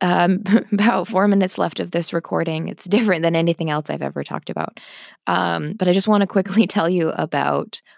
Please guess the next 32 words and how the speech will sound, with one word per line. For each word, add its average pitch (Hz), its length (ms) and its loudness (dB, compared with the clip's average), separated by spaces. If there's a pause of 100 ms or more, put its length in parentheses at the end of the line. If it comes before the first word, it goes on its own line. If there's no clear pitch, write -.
one 175 140 2
of 180 120 0
my 180 140 0
favorite 143 480 -4
dreams. - 580 -14 (580)
And 151 180 -2
so 170 160 2
it 160 140 -2
starts 208 500 -2
out, 147 440 -6 (920)
I'm 175 180 2
standing 220 1000 2 (440)
next 180 540 -2 (100)
to 175 480 2 (100)
Aang's 180 520 0
statue 160 880 -2 (360)
at 160 180 -4
Capital 190 480 0
City, 165 560 0
like, 156 220 -2
in 165 120 0
K-, - 160 -4 (140)
um, 151 460 0
Legend 175 360 2
of 156 100 -2
Korra. 160 460 0 (880)
And 160 380 0 (320)
Thomas 208 420 2
is 208 120 4
on 185 160 2
another, 170 420 2
like, 147 400 -2